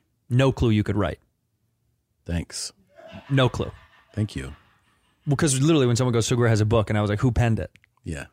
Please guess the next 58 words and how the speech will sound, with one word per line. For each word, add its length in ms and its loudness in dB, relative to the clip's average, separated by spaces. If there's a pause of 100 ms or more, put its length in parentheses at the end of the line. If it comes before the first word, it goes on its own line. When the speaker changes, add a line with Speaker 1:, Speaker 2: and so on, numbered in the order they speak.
(580)
Speaker 2:
By 100 4
Speaker 1:
they 40 6
Speaker 2:
the 80 4
way, 280 4
Speaker 1:
and 120 0
they 40 2
were 60 2
like, 140 0
"Tom 240 0
did." 320 -4
Speaker 2:
I 120 -2
got 160 2
asked 300 0
that 280 0 (280)
a 80 -10
lot. 320 -2
They're 180 2
like, 160 0 (320)
<laughs> 280 -20
they're 100 0
like, 100 2
"Who 140 2
helped 300 0
you 60 2
write 240 2
this?" 280 -14
And 140 -4
I'm 100 0
like, 300 -2
"Uh, 500 4 (100)
I 140 0
wrote 260 2
it." 120 -12 (160)
And 140 -4
they're 120 -2
like, 180 -6 (120)
"No." 920 -4
Speaker 1:
You 120 -2
mean 120 4
you 100 4
wrote 200 4
it 120 0 (160)
Speaker 2:
And 120 2
then 80 2
people 200 4
Speaker 1:
out 40 6
Speaker 2:
would 60 6
Speaker 1:
of 40 6
your 100 8
Speaker 2:
go 60 8
Speaker 1:
mouth? 80 6
Speaker 2:
like, 200 4
they 100 0
would 140 2
go, 260 -6 (320)
"No, 180 -6
but 120 -20
like, 240 -20